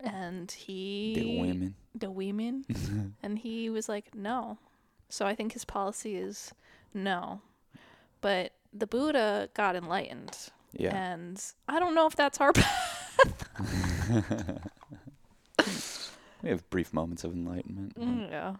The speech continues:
Speaker 2: It's a hard state to live your life and still, like, uh,
Speaker 1: Well, talk about, you gotta le-, release attachments. I remember when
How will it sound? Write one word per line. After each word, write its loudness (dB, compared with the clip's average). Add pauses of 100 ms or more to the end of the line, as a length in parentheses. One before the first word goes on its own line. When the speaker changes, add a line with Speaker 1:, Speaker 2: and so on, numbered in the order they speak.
(140)
Speaker 2:
It's -10
a 6
hard 8
state 2
to 0
live 2
your 0
life 4
and -8
still, -2
like, -4
uh, -6 (760)
Speaker 1:
Well, 0
talk 8
about, 6
you -2
gotta 4
le-, 2
release 0
attachments. 0
I 0
remember 2
when -4